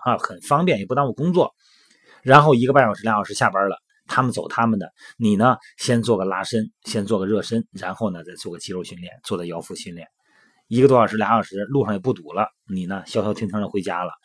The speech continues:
健身也完了，多好啊！这是时间的安排哈。第二个呢，就是要分清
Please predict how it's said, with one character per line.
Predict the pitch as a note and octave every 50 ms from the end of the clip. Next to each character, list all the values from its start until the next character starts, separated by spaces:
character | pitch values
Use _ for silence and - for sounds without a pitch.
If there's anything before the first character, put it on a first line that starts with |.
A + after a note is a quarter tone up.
| - - _ _ _
健 | - A#2 G2 E2
身 | - G2
也 | F2 E2
完 | D2+
了， | D2 - - E2 D#2 - _ -
多 | G2+ E2
好 | - -
啊！ | - - - _ _ _ _ _ _ _ _ _ _ _ _ _ _ _ _ _ _
这 | - C#3
是 | A2 G#2
时 | G2+ - - A#2
间 | G#2+ A#2 A#2 G#2+
的 | G2
安 | - G2+ G2
排 | - E2
哈。 | - - - - - _ _ _ _ _ _ _ _ - - _ _ _
第 | - F3+ G#3
二 | G#3+ F#3+ D3+
个 | B2 A2
呢， | G#2 G2 G2
就 | - A2+
是 | - A2+
要 | G2+
分 | F#2+ - - B2+ B2+
清 | A#2 A2+ B2 A#2+ A#2+ A2+